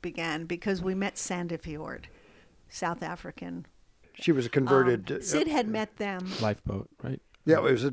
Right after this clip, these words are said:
Speaker 2: it was a Colin Archer designed
Speaker 3: Oh, yeah.
Speaker 2: Norwegian lifeboat.
Speaker 1: Sid had met them in Sydney. And I'd heard all about them, and they had made a movie about their trip around the world. And now it was one of the owners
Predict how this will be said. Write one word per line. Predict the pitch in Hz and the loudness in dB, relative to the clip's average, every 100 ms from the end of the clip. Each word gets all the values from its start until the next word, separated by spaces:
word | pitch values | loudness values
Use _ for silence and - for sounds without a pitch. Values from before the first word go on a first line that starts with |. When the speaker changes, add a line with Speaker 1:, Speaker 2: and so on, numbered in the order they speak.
| 147 | -2
Speaker 2:
it | 170 127 | 0 2
was | 120 | 2
a | 110 | 4
Colin | 160 147 127 | 8 8 8
Archer | 123 110 123 | 2 0 -2
designed | 104 104 117 113 110 | -2 -2 0 2 0
Speaker 3:
Oh, | - | -2
yeah. | 113 | 0
Speaker 2:
Norwegian | 110 110 107 101 | 0 0 -2 -4
lifeboat. | 107 - 104 98 _ - - | -4 -4 -6 -6 _ -20 -14
Speaker 1:
Sid | - 262 247 | -2 6 6
had | 220 | 6
met | 208 185 | 0 0
them | 180 170 175 156 - | -2 -2 -6 -12 -10
in | 190 | -8
Sydney. | 165 180 165 139 - - - - - _ _ - _ - - - _ - | -2 -2 -2 -8 -12 -20 -20 -20 -20 _ _ -20 _ -20 -20 -20 _ -2
And | 185 | 0
I'd | 156 175 | 0 -4
heard | 185 160 | -4 -2
all | 170 | -2
about | 160 185 185 - | -2 -2 -4 -4
them, | 170 160 | -4 -2
and | 156 | -2
they | 160 | -4
had | 175 | -4
made | 185 180 | -4 -4
a | |
movie | 196 208 190 185 | -2 0 2 2
about | 170 165 - | 2 -2 -2
their | 151 | -2
trip | - 165 | 0 0
around | 170 160 160 | 2 2 0
the | 175 | -2
world. | 175 165 160 175 - - - _ _ | 0 2 0 -2 -12 -20 -20 _ _
And | 170 175 | -8 -4
now | 185 233 214 185 185 - | -2 0 0 2 2 0
it | 190 170 | -4 0
was | 175 - | -2 -2
one | 170 202 226 | 2 4 4
of | 220 | 4
the | 180 | 0
owners | - 165 170 156 180 - | -2 -2 0 -2 -4 -10